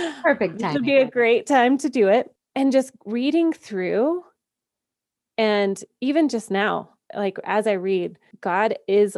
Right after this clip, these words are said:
Speaker 2: love," and, like, closing your eyes and where do you feel that in your body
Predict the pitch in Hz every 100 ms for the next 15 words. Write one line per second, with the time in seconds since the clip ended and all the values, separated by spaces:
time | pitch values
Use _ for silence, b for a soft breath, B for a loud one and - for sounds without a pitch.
0 | - 180 180 156 - _ _ _ _ _
1 | _ 208 208 185 160 - 220 226 254 240
2 | 220 151 175 180 175 165 190 185 196 226
3 | 262 254 196 190 196 233 - 190 196 175
4 | 165 160 - 202 247